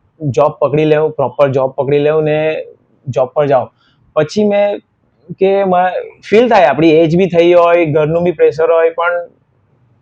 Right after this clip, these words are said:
એ છોડતા નહીં, જે તમે કરે ને તે છોડતા નહીં. મતલબ પૈસા તો જરૂરી છે, લાઈફમાં કમાવવું પડે,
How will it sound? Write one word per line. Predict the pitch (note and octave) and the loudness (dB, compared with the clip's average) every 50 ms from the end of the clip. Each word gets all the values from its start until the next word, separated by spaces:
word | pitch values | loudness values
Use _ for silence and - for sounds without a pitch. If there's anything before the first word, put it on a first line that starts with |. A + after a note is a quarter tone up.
| _ _ _ _ _ _ D#3+ | _ _ _ _ _ _ -2
એ | E3 E3+ F3+ F#3 G3 G3 F#3+ - | 0 2 4 4 4 4 2 -2
છોડતા | - - - - D3+ D#3 D#3 D#3 F#3 F3+ | -6 -12 -2 0 2 2 2 0 -2 -2
નહીં, | E3+ C#3 | -2 0
જે | B2 D3 | 0 0
તમે | D#3+ E3+ E3+ F3 F#3 E3 | 0 0 0 -2 -2 -2
કરે | - D#3+ D3+ D#3 F#3+ G3+ | -2 -2 -2 0 0 -2
ને | F#3+ D#3+ | -2 -2
તે | E3 D3+ | -2 -4
છોડતા | - - C#3 C3+ C#3 C3+ D#3+ D3+ | -4 -2 -2 -2 -2 -2 -2 -2
નહીં. | C#3 A#2 A#2+ | -2 -2 -2
મતલબ | B2 B2+ C#3 D3+ D#3+ E3 - _ _ _ _ _ _ _ _ _ _ _ - | -2 -2 0 0 -2 -2 -6 _ _ _ _ _ _ _ _ _ _ _ -2
પૈસા | C#3+ D3 C#3 F3+ F3 | -2 0 0 0 0
તો | E3+ F#3+ | 2 2
જરૂરી | F3+ D3+ D#3 D#3 F3+ F#3+ F#3+ | 2 4 4 4 6 4 4
છે, | F3+ F#3 | 4 4
લાઈફમાં | D3+ C#3 C3+ C#3+ C3+ D#3 D#3 C#3+ | 2 2 2 0 0 -2 -2 -2
કમાવવું | B2+ C#3 C3+ C#3+ D3+ E3+ F3+ D#3+ | -2 -2 0 2 2 2 2 2
પડે, | D#3+ D3 D3 D#3+ E3+ - | 2 0 0 -2 -2 -8